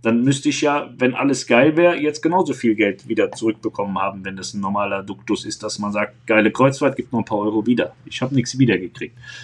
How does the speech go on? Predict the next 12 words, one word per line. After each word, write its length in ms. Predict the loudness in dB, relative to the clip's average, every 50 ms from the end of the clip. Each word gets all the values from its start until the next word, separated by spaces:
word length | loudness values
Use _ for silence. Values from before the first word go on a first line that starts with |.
| -20 -6
So, 100 | -2 -2
und 100 | 0 0
ich 60 | 0
glaube 240 | 2 2 4 6 6
halt 120 | 4 4 2
einfach, 260 | 0 0 2 2 2
dass 160 | 0 0 0
man 140 | 0 0 2
nur 120 | 2 2
dann 200 | 2 2 2 2
Geld 260 | 4 4 2 2 2 0
wiederbekommt, 580 | 2 2 2 0 -2 -2 -2 -2 -2 -2 -6